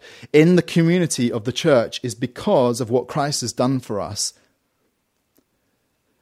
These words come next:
in bringing us from all diverse people groups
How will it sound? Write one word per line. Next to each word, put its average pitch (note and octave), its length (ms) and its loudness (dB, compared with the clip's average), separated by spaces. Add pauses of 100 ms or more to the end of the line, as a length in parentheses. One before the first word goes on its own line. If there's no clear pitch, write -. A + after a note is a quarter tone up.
in A#2 160 0
bringing C#3 420 6
us F#2+ 220 -6
from A#2+ 180 0
all D3+ 220 6
diverse C3+ 420 2
people D#3+ 340 -4
groups - 600 -4